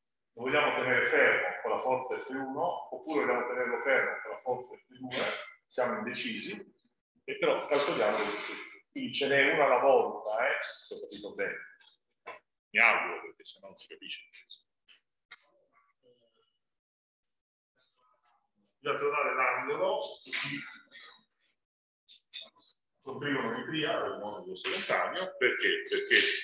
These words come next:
un cateto è uguale all'ipotenusa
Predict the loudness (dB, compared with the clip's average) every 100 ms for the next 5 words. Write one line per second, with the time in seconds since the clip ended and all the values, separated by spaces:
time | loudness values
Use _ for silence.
0 | -8 -14 -6 0 2 6 6 6 4 0
1 | 2 2 4 4 4 2 0 0 -2 -2
2 | 0 2 2 0 -4 -14